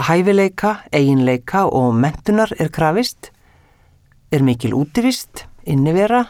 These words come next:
líf og fjör, rólegheit? Krefst starfið sjálfstæðis og einveru? Er mikil teymisvinna?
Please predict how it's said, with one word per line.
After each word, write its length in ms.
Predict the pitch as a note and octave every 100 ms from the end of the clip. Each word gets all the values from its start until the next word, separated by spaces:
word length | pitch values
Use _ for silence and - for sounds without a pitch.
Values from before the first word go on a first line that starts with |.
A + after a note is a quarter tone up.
| -
líf 380 | - B2+ B2+ C3+
og 100 | F#2+
fjör, 320 | D#3+ F#3+ A#3 - - _
rólegheit? 760 | A#2 B2 F3 G3 A3+ A#3+ - - - - - - - - -
Krefst 500 | - F3 D#3+ - -
starfið 560 | D#3+ - E3+ D3+ C#3+ C#3
sjálfstæðis 800 | - C#3+ E3 - G#3 G3+ A#3 G3+ C#3
og 160 | B2
einveru? 480 | D3+ F#3+ G#3+ A3+ B3 - _ - - - _ -
Er 160 | - G3
mikil 380 | E3 - A2 -
teymisvinna? 680 | - C#3 F#3+ G3+ A3 A#3